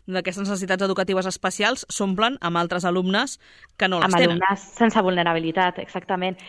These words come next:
Speaker 2: I llavors configurem grups que no han omplert aquestes places de reserva i tenen vint-i-cinc alumnes més benestants i tenim, eh, centres més vulnerables que, com no es fa aquesta detecció prèvia, l'alumnat vulnerable està sense detectar. I al final, quan arriben a sisè,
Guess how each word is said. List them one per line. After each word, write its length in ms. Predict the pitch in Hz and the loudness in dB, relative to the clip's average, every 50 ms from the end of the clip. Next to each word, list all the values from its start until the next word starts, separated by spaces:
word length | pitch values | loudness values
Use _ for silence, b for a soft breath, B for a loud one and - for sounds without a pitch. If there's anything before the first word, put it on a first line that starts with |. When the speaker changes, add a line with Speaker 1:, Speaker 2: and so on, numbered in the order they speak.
| B | B
Speaker 2:
I 80 | B 190 | B -2
llavors 400 | 190 185 175 196 202 190 190 - | -2 0 2 2 0 0 -2 -4
configurem 580 | - 214 196 - 220 190 196 202 196 196 196 196 | -8 -8 -4 -2 -2 0 0 0 0 0 -2 0
grups 380 | 214 240 220 185 - - - | 0 0 0 0 -2 -8 -14
que 120 | - - 165 | -10 -6 -4
no 80 | 165 | -4
han 80 | 170 185 | -2 -4
omplert 320 | 196 180 214 202 185 - | -2 0 0 0 0 0
aquestes 360 | 170 - 180 165 - 185 175 | -2 -4 -6 -8 -8 -8 -8
places 240 | - 180 170 185 175 | -6 -6 -6 -2 0
de 100 | 190 185 | 2 2
reserva 420 | 180 185 185 - 214 226 240 - - - | 2 0 0 0 0 2 2 0 -2 -4
i 80 | 190 | -6
tenen 340 | 170 - 180 175 165 160 165 - | -2 0 0 0 0 -2 -2 -4
vint-i-cinc 680 | 170 175 185 180 - 180 165 - 220 214 185 170 - - | -4 -2 -2 -2 -2 -4 -2 0 0 0 0 -2 -4 -2
alumnes 560 | - 160 160 185 196 190 180 160 151 151 - 151 | 0 0 2 2 2 2 2 0 -2 -4 -4 -4
més 160 | 151 147 165 | -4 -2 -2
benestants 580 | 170 170 190 185 - - 247 247 285 320 - B B B B B B B - | 0 0 -2 -2 0 2 2 2 2 0 -6 B B B B B B B -2
i 100 | 233 214 | 0 2
tenim, 440 | - 202 196 214 214 185 165 160 - - - - | 4 4 4 4 4 2 2 0 -4 -6 -6 -2
eh, 380 | 175 170 165 160 160 160 156 - | 0 2 4 4 4 4 2 0
centres 320 | - 185 180 185 185 185 | -2 -2 -2 -2 -2 0
més 140 | 202 196 190 | -2 -2 0
vulnerables 580 | 214 208 202 202 214 226 233 233 262 294 - | 0 2 2 4 4 4 4 2 0 -4 -4
que, 140 | - - 202 | -4 -4 -2
com 180 | - 190 185 190 | -2 -2 -2 0
no 60 | 226 | -2
es 100 | 254 - | -2 -2
fa 100 | - 269 | -2 -2
aquesta 280 | 247 - 247 - - 247 | 0 -2 -2 0 2 0
detecció 420 | 240 240 247 240 - - 240 233 | 2 2 0 -2 -2 -2 -2 0
prèvia, 420 | - 247 262 247 233 240 262 311 - B B B B B B | 2 2 2 4 4 4 2 0 -2 B B B B B B
l'alumnat 400 | 220 208 196 190 190 196 202 202 | 2 2 4 4 2 0 0 0
vulnerable 400 | 214 226 220 214 208 214 233 254 | 0 0 0 2 2 0 0 -2
està 160 | - - 208 | -2 -4 -4
sense 240 | - 220 214 - 208 | -2 -4 -4 0 0
detectar. 560 | 190 180 180 175 165 - - 175 165 160 - B B B B B | 0 0 0 -2 -4 -2 0 0 0 0 -2 B B B B B
I 60 | B | B
al 80 | 190 190 | 0 0
final, 360 | - - 214 208 208 196 196 | 0 0 0 2 2 2 2
quan 140 | - 175 170 | 0 -2 -2
arriben 320 | 170 165 180 185 190 196 | -2 0 0 0 0 0
a 60 | 208 196 | 0 0
sisè, 380 | 208 214 196 - 233 247 254 | -2 -4 -4 -2 -2 -2 -2